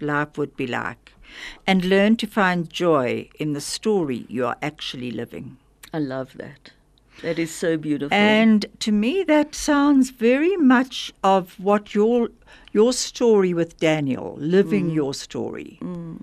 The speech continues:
Speaker 1: was about, that you had to let go of this perfect child that you had
Speaker 2: Mm.
Speaker 1: welcomed into the world
Speaker 2: Mm.
Speaker 1: and recognize
Speaker 2: Mm.
Speaker 1: that his challenges.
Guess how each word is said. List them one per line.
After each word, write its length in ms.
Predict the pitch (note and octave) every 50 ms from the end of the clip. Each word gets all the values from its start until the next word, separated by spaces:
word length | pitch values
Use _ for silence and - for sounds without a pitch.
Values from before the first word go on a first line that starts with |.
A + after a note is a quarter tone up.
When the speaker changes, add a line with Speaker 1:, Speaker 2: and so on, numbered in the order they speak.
| - _ _ _ _ _
Speaker 1:
was 320 | - G3+ G#3 G#3+ G#3 G3+ G3+
about, 420 | F#3+ - _ A3+ C#4 D4+ B3+ -
that 200 | - F#3+ - -
you 60 | G#3+
had 260 | G3+ - C4+ D#4+ D#4 -
to 140 | - C4
let 280 | A3+ G3 F#3 F3+ - _ -
go 320 | E3 D3+ D3 C#3+ C3+ B2 -
of 240 | - D3 C#3 C#3 - _ - - - - _ _
this 220 | _ G#3+ G3 - - _ _ _
perfect 500 | B3 A#3+ A3+ A3+ - G3 - - _ -
child 520 | - - A3+ A3 G#3 F3+ C#3+ C3+ B2+ A2+
that 220 | B2 B2+ B2+ _ -
you 360 | C#3+ C3+ C3+ C3+ C3 C3+ C3+
had 160 | C#3+ C#3+ D#3+
Speaker 2:
Mm. 60 | E3
Speaker 1:
welcomed 520 | D3+ D#3 E3+ F#3 E3+ E3+ - F3+ F3+ F3+ A3
into 320 | B3 F#4 E4+ - - -
the 140 | G3 C3+ C3
world 500 | B2 B2+ - - - C#3+ C3+ - F#3 G3
Speaker 2:
Mm. 80 | G#3+ B3+ - - - _ _ _ _ _
Speaker 1:
and 220 | E3+ E3+ E3 E3+
recognize 920 | E3+ F3 F#3 F#3+ F#3+ - F#3 - - D3 C3+ A#2+ G#2+ G#2+ G#2 - - - -
Speaker 2:
Mm. 80 | - -
Speaker 1:
that 460 | D3 C#3 C#3+ D3+ E3+ - - - - _ _ - - - - -
his 180 | F#3+ F3 -
challenges. 800 | - - - E3+ C#3+ C3+ C3+ B2 A#2+ A#2+ - - - - -